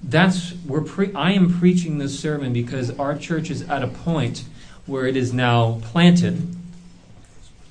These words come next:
But now, as I've said for the past couple of weeks, we need to come to a place where we are established. And to be established means to be brought to a firm and stable basis. And the way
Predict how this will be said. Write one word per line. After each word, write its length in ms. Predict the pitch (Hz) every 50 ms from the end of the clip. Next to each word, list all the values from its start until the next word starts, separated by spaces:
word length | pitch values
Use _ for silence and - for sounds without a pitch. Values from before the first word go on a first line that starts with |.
| - - - - - - - - - - -
But 160 | - 139 143
now, 540 | 147 143 143 151 160 165 156 135 123 156 175 -
as 160 | 139 127 131
I've 180 | 139 123 120
said 400 | - - 160 131 127 127 120 117 -
for 120 | - 120
the 80 | 120 120
past 380 | 120 - 139 131 127 - -
couple 180 | - 120 117 113
of 60 | 110
weeks, 340 | 117 120 117 117 - - -
we 140 | - 139 135
need 200 | 139 143 156 156
to 60 | -
come 300 | 147 - - 151 143 143
to 60 | 135 135
a 80 | 131
place 320 | 131 - 135 127 127 - -
where 100 | 131 120
we 160 | 123 127 127
are 160 | 120 120 120
established. 920 | 117 117 - - - 151 135 127 110 104 98 98 - - - - - - - - - - - - - - - - - - - - - - - - - - - -
And 140 | 143 135 123
to 60 | 127
be 140 | 123 139 139
established 720 | 139 139 - - 180 165 165 160 156 156 156 156 151 - 147
means 280 | 139 139 139 139 139
to 60 | -
be 120 | 131 131 123
brought 320 | 117 123 139 139 139 139 -
to 160 | 135 135 123
a 60 | 117
firm 400 | - - - 151 151 156 151 147
and 120 | 131 123
stable 520 | 117 - - - 151 143 147 143 139 127 120
basis. 680 | 113 120 123 120 117 - - - - - - - - - - - - - - - - - - - - - - - - - - - - - - - - - - - - -
And 340 | 139 135 135 131 131 131 120
the 260 | - - - - 139
way 600 | 131 123 143 170 208 214 175 131 117 120 151 165